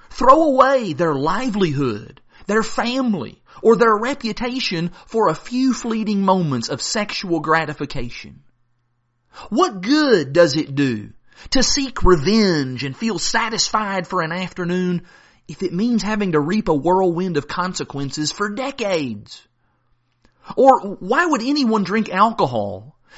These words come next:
telling themselves it's only in moderation, if we know that there's a thousand bad things that can and usually do happen if and when you fall off the wagon? Why would you flirt with a married man?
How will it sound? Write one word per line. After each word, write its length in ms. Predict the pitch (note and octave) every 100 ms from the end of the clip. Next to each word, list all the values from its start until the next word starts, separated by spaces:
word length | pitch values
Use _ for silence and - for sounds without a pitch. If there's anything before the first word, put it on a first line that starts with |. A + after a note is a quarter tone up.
| -
telling 340 | C4 C4+ C#4+
themselves 640 | A#3+ A3+ C4+ A#3+ F#3+ B2+ B2
it's 140 | -
only 360 | D3 F3+ G3+ G3+
in 100 | F3+
moderation, 880 | F#3 F#3 E3+ F#3+ A3+ - D#3 D3 D#3+ _ _ _ _ -
if 200 | C#4 -
we 240 | C#4 D4+
know 520 | D4+ D#4+ E4+ E4 C#4+
that 140 | A#3 B3+
there's 220 | C#4+ C4+
a 80 | C4
thousand 720 | - D4 D4 D4 B3 C#4 A#3
bad 340 | C4 C#4+ A#3
things 480 | - C4 C4+ B3 F#3
that 220 | A3 -
can 500 | - C4 C#4+ C4+ A3+
and 200 | G#3+ A#3
usually 600 | G#3 D4 D4 A#3 B3 B3+
do 300 | G3 C4+ C#4
happen 500 | G#3 C4 C4+ A3 A3 G3
if 200 | A#3+ B3+
and 160 | A3+
when 180 | A3+ A3+
you 120 | A3+
fall 300 | G#3 A3+ A#3
off 220 | A3 A#3
the 100 | -
wagon? 520 | A#3 A#3+ B3 G3+ - - _ _ _ _ _ _ _ -
Why 180 | G3+ B3
would 160 | D4 A3
you 100 | B3+
flirt 800 | - A3+ A3+ A#3 D#3 - - - -
with 180 | D3+ -
a 60 |
married 400 | D#3+ D#3 D#3+ C#3+
man? 460 | C#3+ D#3 D3 A#2 B2